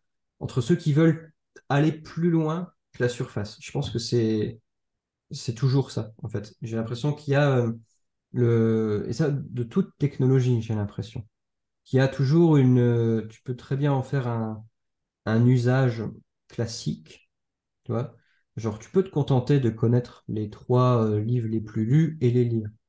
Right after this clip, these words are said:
Et t'en tenir, ok, bah, j'ai lu les trois les meilleurs livres. Ouais, mais est-ce que t'as eu la curiosité suffisante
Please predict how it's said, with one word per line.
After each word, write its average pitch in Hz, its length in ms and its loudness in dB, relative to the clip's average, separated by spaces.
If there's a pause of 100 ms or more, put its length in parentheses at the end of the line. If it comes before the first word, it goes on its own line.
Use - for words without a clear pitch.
(320)
Et - 60 -20
t'en 101 140 -8
tenir, 135 200 -4
ok, 107 200 -2 (220)
bah, 101 160 -2
j'ai 98 120 -6
lu 120 140 0
les 107 100 0
trois 135 300 -2
les 113 200 -2
meilleurs 107 280 -2
livres. 107 180 -8 (400)
Ouais, 147 160 4
mais 117 300 0 (340)
est-ce - 160 -2
que 156 80 0
t'as 143 160 2
eu 147 140 4
la 123 100 4
curiosité 127 600 0
suffisante 143 920 -2